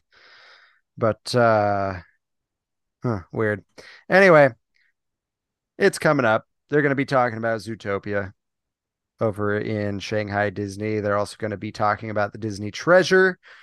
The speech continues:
um, which is the new ship. I, I swear I saw some cool stuff about that ship, and I don't remember what it was. So moving on, <laughs> uh, they're also gonna talk about World of Frozen in Hong Kong,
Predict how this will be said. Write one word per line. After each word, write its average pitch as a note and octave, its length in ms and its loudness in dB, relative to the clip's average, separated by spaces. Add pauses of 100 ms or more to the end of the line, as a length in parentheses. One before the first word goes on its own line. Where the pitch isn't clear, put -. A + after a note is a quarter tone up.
(440)
um, G2+ 540 0
which G2+ 200 -16
is G2 380 -12
the A#2+ 200 -6
new A#2 200 -2
ship. - 520 -2 (1700)
I, E3 280 -6
I E3+ 80 -6
swear E3+ 340 -4
I - 40 -2
saw G#2+ 220 -4
some G2+ 200 -14
cool G2 200 -8
stuff G2+ 260 -12
about G#2+ 240 -10
that G#2+ 180 -12
ship, G#2+ 240 -12 (160)
and G#2+ 180 -10
I F#2+ 100 -10
don't G2+ 240 -10
remember F#2+ 280 -12
what A#2+ 80 -4
it C3+ 60 -6
was. G#3 260 -2
So G#2 320 -2 (1200)
moving C3+ 300 4
on, C#3+ 280 4
<laughs> D3 120 -4
uh, E3 300 8
they're C#3+ 140 6
also E3+ 160 4
gonna E3+ 160 2
talk E3 160 4
about D#3 200 2
World D3+ 260 2
of B2+ 120 -6
Frozen C#3+ 500 -6
in C3+ 140 -8
Hong C3 360 -4
Kong, C3+ 460 -4